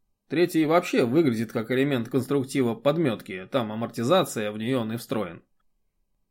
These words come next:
«Обычными, вероятно, да», произнёс Фэб задумчиво. «Но, как все тут понимают, есть ещё и необычные.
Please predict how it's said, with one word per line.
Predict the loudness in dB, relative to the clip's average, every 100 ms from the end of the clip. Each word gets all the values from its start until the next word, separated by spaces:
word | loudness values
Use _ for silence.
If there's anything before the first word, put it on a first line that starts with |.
| -8
«Обычными, | -6 -4 -4 4 4 4 0 0 0 0
вероятно, | 2 4 4 2 -2 -4
да», | 0 2 4 2 -2 -6
произнёс | -4 -2 0 -2 -2
Фэб | -4 -2
задумчиво. | -2 0 -2 -2 -4 -6 _ _
«Но, | -4 -4 -4 _ _
как | -4 -4 -2
все | -2
тут | 0 -2 -2
понимают, | 0 2 0 2 2 2 0
есть | -2 -2 -4
ещё | -6 -2 -2
и | 0
необычные. | -2 -2 4 2 2 -8 -12 -14